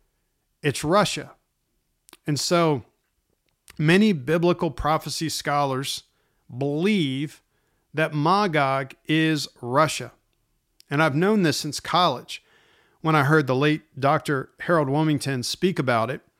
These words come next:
when I was on a mission trip with him in Russia. We were on a tour bus, actually, going somewhere for a, uh,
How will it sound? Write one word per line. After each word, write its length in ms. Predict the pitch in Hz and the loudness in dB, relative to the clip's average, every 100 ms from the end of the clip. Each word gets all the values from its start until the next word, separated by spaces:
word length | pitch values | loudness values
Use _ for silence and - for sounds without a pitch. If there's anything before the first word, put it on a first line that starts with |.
| _ | _
when 160 | - 143 | -6 -2
I 60 | 143 | 0
was 160 | 139 | 0
on 340 | 147 143 139 143 | 0 0 -2 -4
a 320 | 139 131 127 | -4 -4 -4
mission 340 | 127 147 - 156 | -4 -2 -2 -2
trip 320 | - 131 120 | -2 -6 -4
with 220 | 151 143 | -4 -2
him 220 | 143 127 135 | -4 -6 -6
in 140 | 127 | -4
Russia. 480 | 127 156 - 127 151 | 0 0 -2 -8 -10
We 100 | 160 | -8
were 100 | 131 | -4
on 100 | 135 | -4
a 40 | 120 | -6
tour 300 | - 156 151 | -4 -2 0
bus, 320 | 135 131 - | -2 -6 -6
actually, 540 | 135 131 160 143 143 _ _ _ - | -6 -6 -4 -4 -4 _ _ _ -8
going 380 | 139 151 151 143 | 0 2 2 -2
somewhere 600 | - 143 135 131 131 139 | -4 -4 -4 -4 -4 -6
for 500 | - - 123 120 120 - | -10 -4 -2 -2 -6 -10
a, 360 | 135 127 123 | -8 -8 -10
uh, 200 | 120 123 | -12 -12